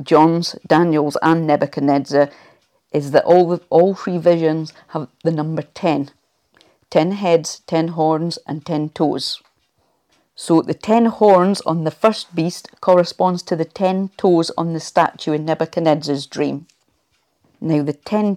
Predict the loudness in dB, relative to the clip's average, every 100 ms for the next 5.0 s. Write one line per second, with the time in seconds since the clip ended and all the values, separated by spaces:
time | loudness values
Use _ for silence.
0 | -2 2 4 4 0 -12 -20 -20 _ _
1 | 0 2 4 2 0 0 0 0 2 2
2 | 2 0 0 -2 -10 -14 -16 -20 _ _
3 | _ -4 -2 -2 -2 -2 -4 -4 0 2
4 | 4 2 2 -4 -4 -2 -2 -2 -2